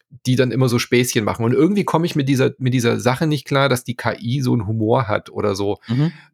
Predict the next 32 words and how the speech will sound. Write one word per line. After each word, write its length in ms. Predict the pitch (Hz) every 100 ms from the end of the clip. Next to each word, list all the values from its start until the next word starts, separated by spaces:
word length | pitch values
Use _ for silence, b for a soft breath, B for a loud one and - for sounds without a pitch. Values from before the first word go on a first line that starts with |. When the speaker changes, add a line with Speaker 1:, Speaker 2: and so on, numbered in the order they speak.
| _
Speaker 1:
Ähm, 300 | 110 107 110 -
einerseits 540 | 120 147 131 131 123
so, 240 | 127 123
so 140 | 117 110
wie 80 | 107
Data, 600 | - 120 160 165 165 170
<laughs> 20 |
jetzt 180 | 101 90
sind 100 | 120
wir 60 | 113
wieder 100 | 98
bei 100 | 95
Star 240 | - 107 117
Trek, 220 | 139 - B B
so, 200 | - 123
"Ah, 180 | 190 226
das 180 | 143 -
war 100 | 160
Sarkasmus. 680 | 165 - 233 - 143 117 -
Sie 140 | - 170
sind 220 | 190 190
lustig, 400 | 285 - 165 135
Master 380 | 120 113 - 139
Chief." 400 | - 110 104 _
Weißt 180 | 123 135
du, 60 | 170
Speaker 2:
Mhm. 60 |
Speaker 1:
solche 280 | 202 143 175
Sachen 240 | 160 165 180
dann 140 | 180
fallen. 420 | - 175 180 247 B B B B _ _
Ähm, 360 | 131 135 135